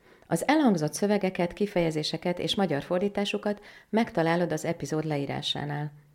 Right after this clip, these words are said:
Meglepetésként további négy általános sales állásinterjú kérdést is találsz a leírások között. Ha tetszik a podcast,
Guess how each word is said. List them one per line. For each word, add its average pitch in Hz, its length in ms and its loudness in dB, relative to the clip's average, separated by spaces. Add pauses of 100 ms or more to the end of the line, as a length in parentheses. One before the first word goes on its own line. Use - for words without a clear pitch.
(360)
Meglepetésként 190 840 2
további 175 380 4
négy 165 320 2
általános 151 600 0
sales 139 480 -2
állásinterjú 139 680 -4
kérdést 135 440 -6
is 135 120 -10
találsz 131 360 -6
a 135 40 -6
leírások 123 560 -8
között. - 440 -10 (460)
Ha 143 100 -2
tetszik 185 340 0
a 135 60 -2
podcast, 202 520 -4